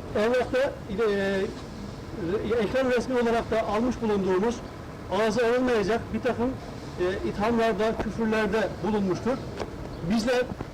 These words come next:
kendisini kınamak ve bu, e, <clears throat> kınanacak hadiseyi,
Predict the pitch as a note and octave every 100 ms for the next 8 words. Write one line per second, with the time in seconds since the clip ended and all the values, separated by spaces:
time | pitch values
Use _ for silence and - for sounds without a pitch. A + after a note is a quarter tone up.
0 | - - A3 A#3+ A#3 B3 A3+ - A#3+ G#3+
1 | G3 - - - - - - - G#3+ A#3+
2 | - - - - - - E3 G3+ C4+ A3+
3 | - G3 G3+ G3+ G3 B3 C4 G#3 - -
4 | - - - - - A#3+ A#3+ A#3 B3+ -
5 | A3+ A3 - G#3+ A3